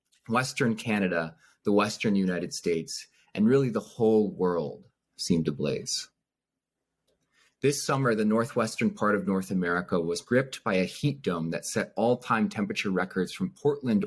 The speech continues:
Oregon, to Fort Smith in the Northwest Territories. As of mid-August, heat, wind, lightning, and humans sparked over fifteen hundred wildfires in British Columbia.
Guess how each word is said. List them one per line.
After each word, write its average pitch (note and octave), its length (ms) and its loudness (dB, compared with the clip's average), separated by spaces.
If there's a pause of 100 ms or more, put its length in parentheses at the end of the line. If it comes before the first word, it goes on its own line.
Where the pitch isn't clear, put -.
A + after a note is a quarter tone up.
Oregon, F#2 500 0 (300)
to - 80 -6
Fort G#2+ 400 0
Smith - 560 -2
in G2 80 0
the E2+ 100 2
Northwest D#2+ 540 -2
Territories. - 800 -2 (720)
As A#2+ 240 -2
of G#2+ 120 -2
mid-August, G#2+ 960 0
heat, C#3+ 400 -2 (100)
wind, G#2+ 480 4 (140)
lightning, A2 500 2
and F#2 100 0
humans F#2+ 460 2
sparked - 400 -2
over G#2+ 320 2
fifteen C#3 640 0
hundred A2 420 2
wildfires E2 880 -2
in - 80 -2
British D2 300 -2
Columbia. D#2+ 560 0